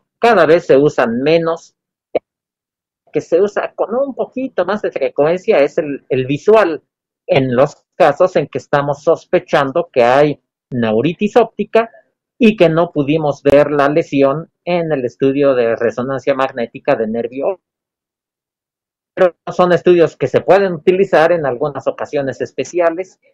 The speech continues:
que tenemos duda, que no tenemos resonancia, por ejemplo, y que nos pueden apoyar también al diagnóstico. Y se me estaban olvidando, son estudios viejos, treinta años o más que se hacían,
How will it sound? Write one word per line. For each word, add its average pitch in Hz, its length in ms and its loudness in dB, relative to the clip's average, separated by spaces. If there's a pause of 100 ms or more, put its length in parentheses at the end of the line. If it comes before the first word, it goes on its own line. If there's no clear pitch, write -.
(280)
que 123 80 0
tenemos 135 460 -6
duda, 175 440 0
que 135 120 -4
no 139 160 -4
tenemos 127 400 -6
resonancia, 156 840 -4
por 139 160 -6
ejemplo, 180 720 -10
y 160 120 -2
que 143 120 0
nos 131 160 -8
pueden 143 240 -2
apoyar 123 420 -2
también 120 240 -6
al 117 160 -6
diagnóstico. 110 640 -8
Y - 80 -12
se - 120 -2
me - 80 0
estaban 185 260 0
olvidando, 170 560 0
son 160 220 0
estudios 151 400 -2
viejos, 165 580 -2 (720)
treinta 156 380 0
años 139 240 -2
o 131 80 0
más 175 240 -2
que 156 100 -2
se 147 100 0
hacían, 214 420 0